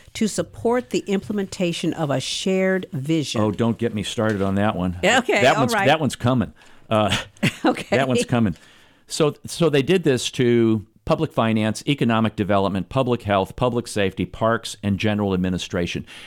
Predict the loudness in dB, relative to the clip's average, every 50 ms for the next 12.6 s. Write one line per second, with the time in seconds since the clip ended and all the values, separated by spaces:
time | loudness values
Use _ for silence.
0 | -8 -2 0 0 2 2 2 2 2 0 0 -2 -2 0 0 2 2 2 0 0
1 | 0 -2 -4 -4 -4 -2 0 0 0 0 -2 -6 -20 -20 -20 -20 _ _ _ -20
2 | -20 _ _ _ _ -6 -4 -4 -2 0 0 0 0 0 0 0 0 -2 -2 -6
3 | -4 -4 -4 -4 -4 -4 -4 -4 -2 -2 -4 -6 -6 -8 -16 -14 -6 -4 -4 -4
4 | -4 -6 -6 -6 -6 -8 -6 -4 -4 -4 -4 -4 -4 -2 0 0 0 0 0 0
5 | -2 -2 0 -2 -2 -2 -4 -6 -4 -2 -2 -2 -2 -2 -4 -2 -2 -2 0 0
6 | 0 0 -2 -2 -4 -6 _ _ _ _ _ _ -2 0 2 2 2 0 -2 -10
7 | _ _ _ -6 -2 -2 -2 -2 -4 -2 -2 0 0 0 -2 -4 -2 -2 -2 -2
8 | -2 -4 -6 -10 _ _ _ _ _ _ -4 -2 0 0 0 0 0 0 0 0
9 | -2 -4 -6 -8 -4 -2 0 0 0 -2 -6 -10 -16 -20 -20 -20 -20 _ _ _
10 | _ -2 0 2 2 2 0 0 0 0 0 2 0 0 -2 -4 -6 -6 -4 -4
11 | -4 -2 -2 -4 -4 -4 -4 -4 -2 -2 0 0 0 0 0 0 -2 -2 -4 -2
12 | -2 -2 -2 -2 -4 -4 -2 -2 -2 -2 -4 -8